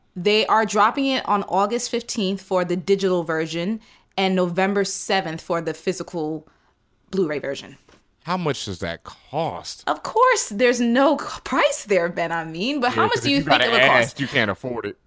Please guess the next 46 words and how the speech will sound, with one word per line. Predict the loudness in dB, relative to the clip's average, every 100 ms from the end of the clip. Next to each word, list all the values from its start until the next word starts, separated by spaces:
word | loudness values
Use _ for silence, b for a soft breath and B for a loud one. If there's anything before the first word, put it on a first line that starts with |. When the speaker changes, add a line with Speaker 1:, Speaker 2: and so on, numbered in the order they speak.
| 4
Speaker 1:
I'm | 6 6
actually | 2 2 2 0
r-, | -2 -4
really | -4 0 2 2 2
into | 0 -2 -2 -2
this, | -2 -2
particularly | -4 -4 -2
because | -2 0 0 2
I've | 2 2 -2 4
always | 6 6 2 0
said | -2 0 0 0
D | -2
C | -2 -4 -2 0
animation | 0 0 0 -2 -2 -2 -4 -4
typically | -4 -4 -2 -2
has | -2 -4
blown | -4 -2 -2 -4 -6 -10 b b b
Marvel | 0 2 4
out | 2 0
the | 0
water. | 2 4 4 2 -2 B B -16 0
There, | 4 4
there | 4 4
are | 4 6 4 2
missteps | 0 0 -2 -2 -2 0
here | 0 0
and | 0 0
there, | 0 0
but, | 2 0 2
but, | 0 0
but | 0 0 2
I | 2 2
personally | 0 -2 -2 -2 -4
felt | -2 -2 0
like | -2 -2
when | -6 -6
it |
came | -4 -6
to | -6
comic | -4 -4 -2
book | -2 -2 -4
animated | -6 -4 -6 -2
movies, | 0 0 0 -2 -4
D | -6 -4
C | -4 -4
has, | -4 -4 -6 -8